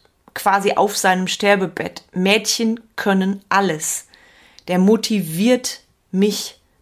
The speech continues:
bis heute. Was hat dieser Satz für eine Magie?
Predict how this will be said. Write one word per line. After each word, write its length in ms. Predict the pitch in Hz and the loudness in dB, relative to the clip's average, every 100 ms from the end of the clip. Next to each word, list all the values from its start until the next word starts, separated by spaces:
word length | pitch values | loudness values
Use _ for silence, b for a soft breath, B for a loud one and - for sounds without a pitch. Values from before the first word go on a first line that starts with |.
| - | -6
bis 240 | 196 - | -6 0
heute. 400 | 190 202 196 160 160 B B B - | 2 2 -2 -6 -10 B B B -2
Was 200 | 196 202 | 0 0
hat 320 | 202 - - | -2 -2 2
dieser 360 | 247 302 359 | 4 4 2
Satz 640 | 233 160 185 - - - - _ - | 0 -2 -2 -4 -6 -6 -8 _ -12
für 260 | - 214 | -2 2
eine 240 | 175 196 202 | 2 2 2
Magie? 580 | 196 185 185 214 170 | 2 0 0 0 -2